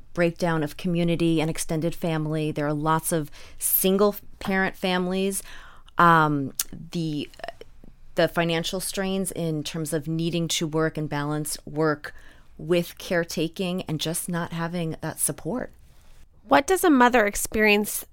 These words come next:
Speaker 2: the first year postpartum that is uniquely stressful for her?
Speaker 1: Many things.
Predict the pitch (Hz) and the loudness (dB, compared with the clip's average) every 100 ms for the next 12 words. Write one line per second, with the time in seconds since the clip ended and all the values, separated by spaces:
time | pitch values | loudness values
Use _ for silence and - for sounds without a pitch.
0 | - - 202 220 202 - 214 - 202 - | -2 0 2 4 4 4 0 2 0 0
1 | - 185 185 185 180 180 - 202 202 202 | 4 4 6 4 2 2 -2 0 4 4
2 | 196 196 190 - 170 - 180 - 156 - | 2 -2 -2 -2 -2 -2 -4 -4 -6 -6
3 | - - - - - 196 226 285 294 208 | -8 -10 -14 -4 4 8 10 10 6 4
4 | 170 170 170 | 2 2 0